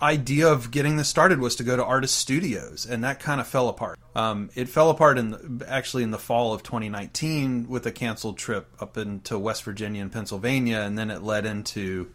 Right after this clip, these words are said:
us just kind of reinventing how we're gonna do this, and the pandemic actually kind of gave us a lift because we needed to do stuff from home and we had to figure it out. So,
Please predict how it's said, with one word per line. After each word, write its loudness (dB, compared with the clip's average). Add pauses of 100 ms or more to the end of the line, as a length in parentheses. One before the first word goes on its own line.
(160)
us 0
just -2
kind 0
of 0
reinventing 0
how 0
we're -2
gonna -8
do 4
this, -2 (120)
and -8
the -8
pandemic -4
actually -8
kind -8
of -6 (380)
gave -2
us -2
a -4
lift -2 (120)
because 2
we -2
needed 0
to -2
do 0
stuff 0
from 0
home 2
and -4
we -4
had -4
to -6
figure -4
it 0
out. 0
So, 0